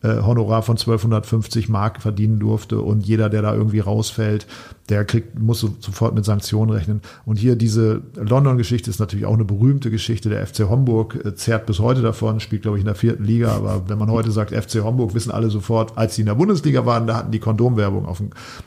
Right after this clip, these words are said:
auf, auf der Brust. Äh, war natürlich eine unfassbar lustige Geschichte auch, wurde dann, muss man fairerweise auch sagen, nach einem Jahr dann oder einem halben Jahr dann auch, äh, erlaubt.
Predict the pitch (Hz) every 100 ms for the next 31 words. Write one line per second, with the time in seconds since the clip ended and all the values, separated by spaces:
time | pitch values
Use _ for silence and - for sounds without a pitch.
0 | - 107 - 104 98 95 98 98 101 -
1 | - - - _ - _ _ - _ -
2 | 131 117 117 - 120 120 113 113 123 -
3 | - 139 131 131 - 113 110 127 - 127
4 | 123 120 127 117 101 110 113 95 113 123
5 | 113 113 110 110 110 107 113 107 104 107
6 | 107 107 92 107 110 110 - 107 110 107
7 | 104 104 104 104 101 101 101 104 110 101
8 | 101 107 104 - - - _ _ _ _
9 | _ _ _ 110 101 92 107 104 120 139
10 | - -